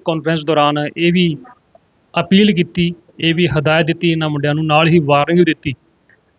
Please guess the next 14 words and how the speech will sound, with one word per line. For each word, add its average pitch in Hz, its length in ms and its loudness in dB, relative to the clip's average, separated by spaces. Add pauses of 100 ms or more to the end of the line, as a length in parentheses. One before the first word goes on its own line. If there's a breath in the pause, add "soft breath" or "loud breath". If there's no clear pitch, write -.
(380)
ਇਹਨਾਂ 202 220 2
ਨੂੰ 226 100 6
ਹੀ 226 80 4
ਬਲਕਿ 185 420 -2
ਹੋਰ 185 320 2
ਵੀ 190 140 -2
ਜਿਹੜੇ 165 320 -2 (240)
ਗਲਤ 190 220 0
ਰਾਹ 170 100 2
'ਤੇ 156 160 -4
ਮੁੰਡੇ 143 280 -4
ਪੈ 135 160 0
ਰਹੇ 139 140 0
ਆ, 120 80 -4